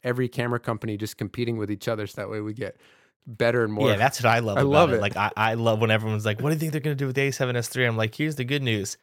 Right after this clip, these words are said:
Speaker 2: They have to have four K sixty. They have to," like,
Speaker 1: Yeah.
Speaker 2: because competition, and competition drives down prices for us. Like, the fact that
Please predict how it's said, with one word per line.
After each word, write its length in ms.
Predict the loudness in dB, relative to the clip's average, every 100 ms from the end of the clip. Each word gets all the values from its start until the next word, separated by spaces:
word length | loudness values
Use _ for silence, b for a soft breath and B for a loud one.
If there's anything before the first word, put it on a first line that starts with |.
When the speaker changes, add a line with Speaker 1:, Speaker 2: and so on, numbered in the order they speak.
| b b b
Speaker 2:
They 140 | -4
have 360 | -2 -2 -2 -2
to 80 | -2
have 240 | 2 2
four 180 | 2 0
K 180 | 0 -2
sixty. 500 | -2 -6 -6 -8 -8 B B
They 100 | -2
have 320 | -2 0 -2 -2
to," 80 | -4
like, 220 | -2 0
Speaker 1:
Yeah. 180 | 0 0
Speaker 2:
because 320 | 0 -2 -2
competition, 680 | 0 0 0 0 -2 -2 -4
and 100 | -2
competition 560 | 0 0 -2 -4 -4 -4
drives 300 | 0 0 2
down 180 | 0 0
prices 400 | 0 0 -2 -4
for 240 | -2 0 2
us. 360 | 0 0 -4
Like, 200 | -2 -2
the 80 | -6
fact 400 | -2 0 0 -2
that 220 | -6 -6